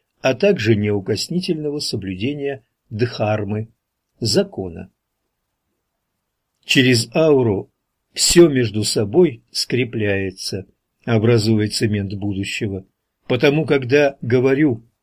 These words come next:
«взращивайте ауру свою», непременно взываю к цементированию пространства, дабы основать общее,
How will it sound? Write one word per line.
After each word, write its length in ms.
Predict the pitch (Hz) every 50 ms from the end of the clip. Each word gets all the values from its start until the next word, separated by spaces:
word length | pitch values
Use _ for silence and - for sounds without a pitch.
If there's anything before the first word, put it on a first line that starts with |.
| _ _ _ _
«взращивайте 1040 | - 139 113 107 113 131 160 190 185 185 - - 135 113 101 101 98 95 - 120 - -
ауру 400 | - 143 123 110 104 98 92 92
свою», 540 | 90 - - - 104 101 98 95 95 87 - _ _ _ _ _ _ _ _ _ _ -
непременно 720 | 110 113 120 117 131 127 127 123 139 151 151 139 135 139
взываю 540 | 127 117 104 117 127 120 131 131 127 127 117
к 60 | 117
цементированию 960 | - - 127 110 110 110 107 - - 156 165 156 143 143 143 135 135 135 131
пространства, 1080 | 123 - 120 117 117 - - - 131 135 175 180 160 - - - - 92 87 85 - _ _ _ _ _ _ _ _ _ -
дабы 420 | 110 98 123 123 123 110 120 120
основать 580 | 117 113 - - 120 110 110 117 107 - - _
общее, 600 | - 135 127 139 139 - - - 160 160 165 165